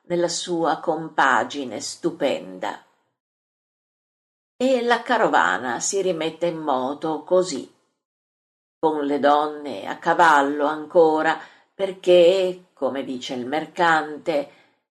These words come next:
la strada è penosa oltre il paese e occorre farla presto per giungere a Gerasa entro notte.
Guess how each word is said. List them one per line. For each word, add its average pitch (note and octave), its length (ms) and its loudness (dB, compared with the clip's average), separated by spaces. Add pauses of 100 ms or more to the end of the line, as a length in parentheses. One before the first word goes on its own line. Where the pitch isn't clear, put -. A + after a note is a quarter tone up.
la G3 140 -4
strada D#3+ 680 2
è F3 120 -2
penosa D#3+ 1080 4
oltre E3 340 4
il D#3 120 -4
paese D#3+ 880 -2 (340)
e G#3 280 0
occorre D3+ 680 -2
farla C3 400 -4
presto D3+ 760 -2 (260)
per D3+ 260 -8
giungere D#3 760 -2
a C#3+ 160 -2
Gerasa C#3+ 560 0
entro C#3 360 -2
notte. B2+ 720 -4